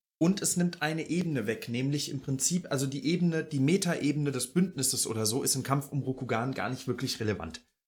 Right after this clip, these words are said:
Es ist vollkommen klar, jeder haut jedem auf die Nuss, wo er irgendwie kann.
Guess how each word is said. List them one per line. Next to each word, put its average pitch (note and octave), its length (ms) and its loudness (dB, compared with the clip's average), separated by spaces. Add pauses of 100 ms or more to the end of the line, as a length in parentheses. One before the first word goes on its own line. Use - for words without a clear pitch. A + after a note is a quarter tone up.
(340)
Es C3+ 120 4
ist F3+ 120 4
vollkommen F3+ 420 4
klar, C#3+ 340 2
jeder D3 380 4
haut B2 160 -4
jedem C#3+ 300 2
auf B2 180 -2
die A2 100 -4
Nuss, F3+ 380 2 (100)
wo C3 220 6
er C#3 120 2
irgendwie A#2+ 380 -2
kann. - 300 -6